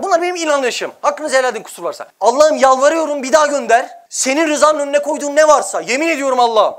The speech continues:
Teker teker dişlerimle yutacağım, sindirip atacağım yani. Yemin ediyorum ne varsa. El cevap. Bu film bir kere çekilecek.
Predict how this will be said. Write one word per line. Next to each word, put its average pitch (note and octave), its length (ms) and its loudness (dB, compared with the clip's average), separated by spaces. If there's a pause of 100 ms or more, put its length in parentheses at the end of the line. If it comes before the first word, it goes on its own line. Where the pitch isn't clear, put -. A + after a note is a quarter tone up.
(120)
Teker F#4+ 300 -2
teker B3 300 -6
dişlerimle D#4+ 480 -6
yutacağım, D4+ 520 -2
sindirip D4 540 -8 (200)
atacağım C#4 460 0
yani. G3+ 220 -4
Yemin A4+ 300 2
ediyorum B3 360 -6
ne A4 60 2 (200)
varsa. - 420 -4 (300)
El F#3 120 -4
cevap. - 560 0
Bu E3 40 -20
film D3 320 -18
bir C3+ 120 -18
kere A#2+ 180 -20
çekilecek. - 640 -20